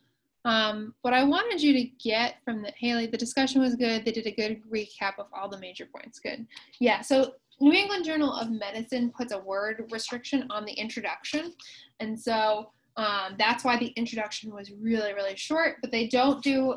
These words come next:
as stringent of a word count on the discussion. And so when you ever read New England Journal of Medicine, you'll notice the discussion is, is usually where they're able to go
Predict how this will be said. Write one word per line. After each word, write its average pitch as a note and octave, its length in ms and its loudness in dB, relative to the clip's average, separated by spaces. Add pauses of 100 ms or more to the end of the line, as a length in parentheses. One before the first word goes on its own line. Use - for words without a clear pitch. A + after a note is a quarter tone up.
as A#3 220 -4
stringent B3+ 680 0
of A3+ 120 -2
a G#3+ 60 -2
word G#3+ 360 -4
count G#3+ 240 -6 (340)
on G#3 160 -4
the G#3 60 -8
discussion. G3 680 -8
And A3 120 -10
so G#3+ 360 -2 (300)
when A#3+ 140 4
you B3+ 120 8
ever B3+ 320 2
read B3 440 0 (140)
New C4 80 4
England C4 280 4
Journal A#3+ 220 0
of B3 60 0
Medicine, D4 340 2
you'll A#3 120 2
notice A#3 420 -2
the A3+ 120 -8
discussion B3+ 600 2
is, A3 240 -6 (180)
is A#3 280 2
usually B3 400 4
where G#3+ 140 -2
they're G#3 180 -2
able G3+ 260 -8
to A3 120 -10
go G3 420 -2